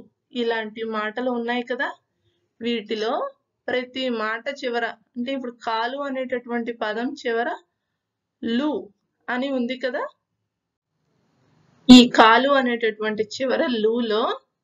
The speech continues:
ల్ అనేది హల్లు అట. తెలుసు కదా, ఊ అనేది అచ్చు. ఈ విధంగా ఉండటం వల్ల తెలుగుకు అచ్చులతో అంతమయ్యేటటువంటి భాష అని, అలాగే అజంత భాష అని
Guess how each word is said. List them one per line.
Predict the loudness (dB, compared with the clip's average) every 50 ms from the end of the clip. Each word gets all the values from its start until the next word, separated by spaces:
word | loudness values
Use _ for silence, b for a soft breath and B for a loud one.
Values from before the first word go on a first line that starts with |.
| _ _ -4
ల్ | -2 -2 0 0 -2 -4 -6 -10 _ _ _ -8
అనేది | -8 -6 -4 -4 -4 -4 -4 -4 -6 -6 -8 _ _ _ _ -10
హల్లు | -6 -4 -4 -2 -2 0 0
అట. | 0 0 -2 -4 -8 -12 -14 -14 -16 _ _ _ _ _ _ _ _ _ _ _ -4
తెలుసు | -4 -2 -2 -4 -6 -4
కదా, | -4 -2 -2 -2 -2 -4 -6 -10 -18 _ _ _ _ _ _
ఊ | -6 -4 -2 0 0
అనేది | 0 -2 -2 -4 -6 -8 -8 -12 -14 -10 -8
అచ్చు. | -8 -8 -8 -10 -8 -6 -6 -6 -6 -8 -14 _ _ _ _ _ _ _ _ -4
ఈ | -2 0 0
విధంగా | 0 -2 -2 -4 -4 -6 -6 -4 -4 -4 -2 -2 -2 -2
ఉండటం | -2 -2 -2 -2 -2 -4 -4 -4 -2
వల్ల | -2 0 0 -2 -2 -6 -10 _ _ _ _ _ _ _ _
తెలుగుకు | -4 -2 0 -2 -2 -4 -6 -6 -4 -2
అచ్చులతో | -2 -2 -2 -4 -8 -10 -8 -6 -4 -4 -4 -2 -2
అంతమయ్యేటటువంటి | -2 -2 -4 -4 -4 -4 -2 0 0 2 2 0 0 -2 -6 -8 -8 -8 -6 -4 -4
భాష | -4 -4 -6 -8 -6 -6 -6 -6 -6 -6
అని, | -6 -4 -4 -4 -4 -4 -2 -4 -4 -6 b b b b b b b _
అలాగే | -8 -6 -6 -6 -6 -8 -10 -12 -14 -10 _ -6
అజంత | -6 -4 -4 -4 -4 -4 -4 -4 -4
భాష | -6 -6 -6 -6 -6 -6 -6 -6 -6
అని | -4 -4 -4 -6 -8 -10